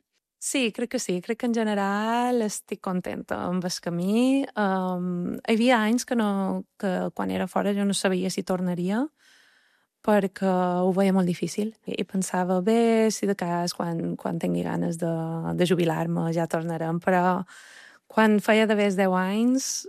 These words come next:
eh, sí, qualque cosa va canviar. Cada vegada me costava més... Quan tornava de Mallorca me feia molta pena, en comparació amb anys anteriors, que deia, «Au, idò, un altre, un altre viatge i ja està», sí.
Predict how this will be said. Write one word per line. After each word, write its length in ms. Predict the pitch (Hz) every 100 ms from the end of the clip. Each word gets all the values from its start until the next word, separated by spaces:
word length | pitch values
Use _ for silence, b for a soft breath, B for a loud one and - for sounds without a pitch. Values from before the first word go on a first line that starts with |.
| -
eh, 960 | 202 196 185 180 175 175 170 170 170 170
sí, 240 | - 208 269
qualque 240 | - 185 185
cosa 300 | 175 175 175
va 140 | 175
canviar. 640 | 185 180 175 165 175 185 185 180
Cada 220 | 190 185
vegada 180 | 185 185
me 140 | 185
costava 320 | 185 - 175
més... 680 | 175 175 175 170 170 170 - - b b b
Quan 180 | 208
tornava 360 | 202 185 180 185
de 80 | 180
Mallorca 760 | 180 175 170 170 - 202 175 175
me 100 | 190
feia 220 | - 180
molta 240 | 175 165
pena, 380 | 170 170 170 196 285 -
en 100 | 233 196
comparació 680 | 196 185 180 180 170 165 165
amb 140 | 175
anys 160 | 175 175
anteriors, 540 | 185 175 170 170 180 -
que 100 | 196
deia, 280 | 180 175 165
«Au, 120 | 170
idò, 200 | 180 175
un 120 | 185
altre, 280 | 175 170 175 170 165 170 170 190 B B B B B
un 80 | 202
altre 240 | 185 185
viatge 460 | 175 170 165 165 180
i 60 | 175
ja 140 | 165
està», 320 | 165 - 151 170 -
sí. 300 | - - -